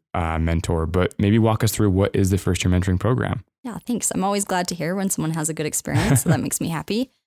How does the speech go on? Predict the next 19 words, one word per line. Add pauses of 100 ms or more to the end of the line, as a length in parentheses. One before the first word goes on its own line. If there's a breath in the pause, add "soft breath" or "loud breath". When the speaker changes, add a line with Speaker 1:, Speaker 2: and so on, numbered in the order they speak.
(340 loud breath)
Speaker 2:
Uh,
so
the
first
year
mentoring
program
is
a
program
established
by
the
university
for
all
first
year
students,